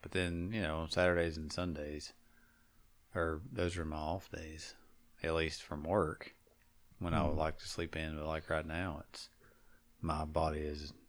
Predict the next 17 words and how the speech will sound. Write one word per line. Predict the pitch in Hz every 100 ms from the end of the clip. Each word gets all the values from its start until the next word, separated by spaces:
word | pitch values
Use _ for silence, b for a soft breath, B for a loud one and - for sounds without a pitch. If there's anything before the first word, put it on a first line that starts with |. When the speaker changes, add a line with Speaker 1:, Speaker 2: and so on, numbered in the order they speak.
| _ _ -
Speaker 1:
very | 85 80
disciplined | 78 104 98 90 - 78 78 82 - b b -
to | - 92
wake | 90 -
up | 98 -
at | 87
about | 87 127
the |
same | - 107 98 95 87
Speaker 2:
<laughs> |
Speaker 1:
time, | 95 101 90 87
seven | 92 92 90
days | 90 92
a | 85
week | 113 120
right | 82 82 85
now. | 85 85